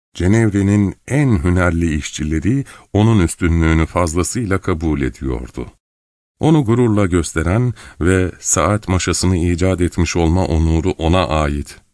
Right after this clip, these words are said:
diyen bu saat tutkunu kent için ne büyük bir övünç kaynağıydı Zekerius Usta. Gerçekten de daha sonra Zekerius'un çalışmalarından anlaşılacağı üzere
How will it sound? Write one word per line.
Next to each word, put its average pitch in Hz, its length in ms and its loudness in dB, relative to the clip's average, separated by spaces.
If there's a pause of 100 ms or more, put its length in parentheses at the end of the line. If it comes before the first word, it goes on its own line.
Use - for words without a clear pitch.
(100)
diyen 76 500 0
bu 131 100 0
saat - 480 -2
tutkunu 78 480 -2
kent 92 380 -2
için 69 480 -6
ne 143 180 0
büyük 135 360 -2
bir 104 220 0
övünç 85 360 2
kaynağıydı 78 720 0
Zekerius 76 640 -4
Usta. 71 380 -6 (680)
Gerçekten 87 680 -2
de 90 260 -4
daha 90 240 -2
sonra 78 380 -2
Zekerius'un 80 680 -2
çalışmalarından 73 840 -2
anlaşılacağı 80 760 -2
üzere 120 360 -2